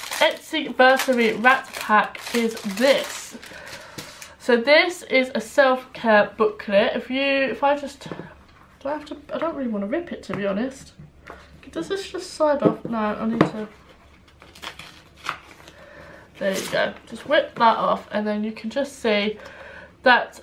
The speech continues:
at the front we have some stickers here that say self-care stickers. It says self-care, so it's when,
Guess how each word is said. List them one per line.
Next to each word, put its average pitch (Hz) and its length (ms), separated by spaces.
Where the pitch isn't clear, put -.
at 277 400
the 247 340
front 302 540
we 262 160
have 233 520
some 226 560
stickers - 800
here 220 540
that - 180
say 247 200
self-care 339 480
stickers. 262 480
It - 80
says 233 220
self-care, 254 560
so 214 240
it's - 160
when, 277 300